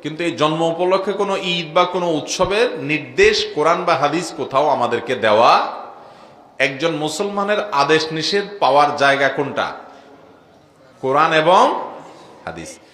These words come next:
কোরআন এবং হাদিসে কোনো একটা জাল হাদিসেও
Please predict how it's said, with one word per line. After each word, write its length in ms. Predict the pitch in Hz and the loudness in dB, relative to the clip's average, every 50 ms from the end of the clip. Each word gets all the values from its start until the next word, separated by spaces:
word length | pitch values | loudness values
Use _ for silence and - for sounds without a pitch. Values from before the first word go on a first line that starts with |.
| _ _ _ _ _ - | _ _ _ _ _ -2
কোরআন 300 | 180 190 208 233 254 262 | 2 4 4 6 4 4
এবং 220 | 254 247 240 226 | 4 2 2 2
হাদিসে 520 | 196 202 196 214 202 - - 151 139 - - - - - - - - - - - - - - | 0 0 0 0 -2 0 0 0 -2 -2 -6 -12 -18 -20 -20 -20 -20 -20 -20 -20 -20 -6 -2
কোনো 200 | 190 202 214 233 | 0 0 2 2
একটা 320 | 220 208 - - 208 196 | 0 0 -2 -2 -2 -2
জাল 280 | 180 143 139 127 143 156 | 0 2 2 2 4 4
হাদিসেও 800 | 165 208 220 247 247 185 - 208 180 160 160 160 - - - | 2 2 2 2 0 0 0 0 2 2 0 -2 -4 -8 -14